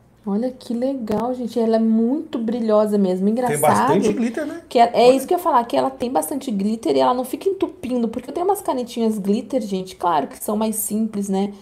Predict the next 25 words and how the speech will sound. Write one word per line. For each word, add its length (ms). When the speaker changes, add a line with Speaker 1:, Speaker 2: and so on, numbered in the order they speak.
Speaker 1:
Mas 300
eu 160
vira 220
e 80
mexe, 280
eu 60
tô, 360
assim, 540
chateada 600
porque 680
tá 140
tudo 260
entupido, 480
os 80
glitter 440
lá, 200
sabe? 320
A 60
caneta, 440
rapidamente, 800
ela 320
já 220
não 120
presta 440
mais. 600